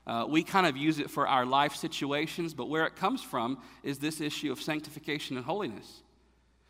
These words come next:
And there was a movement in England that says, No, no, no, sanctification isn't about trying. Sanctification isn't about doing. Sanctification and growing in holiness is just kinda letting go and letting God do it.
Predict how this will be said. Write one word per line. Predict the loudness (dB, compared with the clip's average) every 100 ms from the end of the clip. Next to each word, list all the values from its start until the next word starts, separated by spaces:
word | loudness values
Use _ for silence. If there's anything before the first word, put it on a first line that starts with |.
| -10
And | 0 4
there |
was | 6 6
a |
movement | 4 4 2 0 -2
in | -2
England | 0 -2 0 0 0
that | 0
says, | 2 2 2 -4 -18 -8
No, | -2 0
no, |
no, | 2 2
sanctification | 2 0 0 0 -2 -2 0 0 0 -2
isn't | 0 2
about | 4 4 2
trying. | 2 6 6 4 2 0 -4 -8 -20 -20 -20 -4
Sanctification | 2 2 2 -2 0 0 2
isn't | 0 2
about | 4 4 2
doing. | -2 0 0 0 -4 -6 -20 -20 -4
Sanctification | 2 4 2 -4 -2 0 0 0 0
and | 2
growing | 4 4
in | 2
holiness | 0 0 0 -2 -4
is | -6
just | -6 -6
kinda | 2 4 4 0 -6 -20 -20 _ _ 0
letting | 2 4 2
go | 4 4 4
and | 4
letting | 2 2
God | 4 4 4 2
do | 0 0
it. | -2 -10